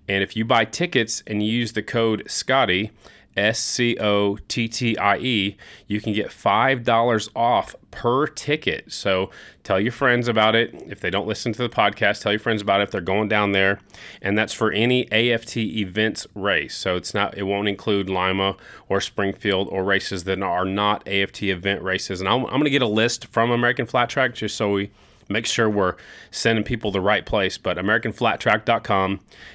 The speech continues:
And if you buy tickets, use the code Scottie, S C O T T I E, and get five dollars off per ticket. So I think that's pretty cool. I wanna say thanks to Isan and the folks down there at, uh, A F T Events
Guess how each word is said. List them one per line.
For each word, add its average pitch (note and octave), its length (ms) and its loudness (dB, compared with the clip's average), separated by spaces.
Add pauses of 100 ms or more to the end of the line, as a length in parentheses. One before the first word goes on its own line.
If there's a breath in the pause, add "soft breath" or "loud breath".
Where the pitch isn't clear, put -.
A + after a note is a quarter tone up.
And F#2+ 80 0
if F#2+ 140 -6
you G2 80 -4
buy G2 180 4
tickets, G#2+ 460 -2
use G#2 340 -2
the - 80 -4
code G#2 340 0
Scottie, F2+ 560 0
S G2 220 -2
C - 340 0
O G#2 360 2 (300)
T A#2 180 -2
T G#2 340 -2
I F#2+ 200 0
E, F#2 380 -4 (120)
and F#2+ 100 -6
get F#2+ 140 -8
five A2 500 2
dollars G#2+ 340 0
off F#2+ 480 -2
per F#2 200 -2
ticket. - 400 -6
So F#2 240 -4 (260 loud breath)
I - 20 -6
think D#3 140 2
that's D3+ 140 -2
pretty C#3 180 2
cool. B2+ 400 0 (260 loud breath)
I G2+ 60 -4
wanna G#2 120 0
say G#2+ 180 0
thanks A2+ 280 0
to - 160 -4
Isan A2+ 460 2
and G2 160 -2
the G2 40 -6
folks A2 340 -2
down G2+ 260 0
there G2+ 340 2 (320 loud breath)
at, F#2+ 380 0 (160)
uh, F#2+ 220 0
A G#2 160 2
F G#2 80 0
T A2+ 180 0
Events G#2 540 0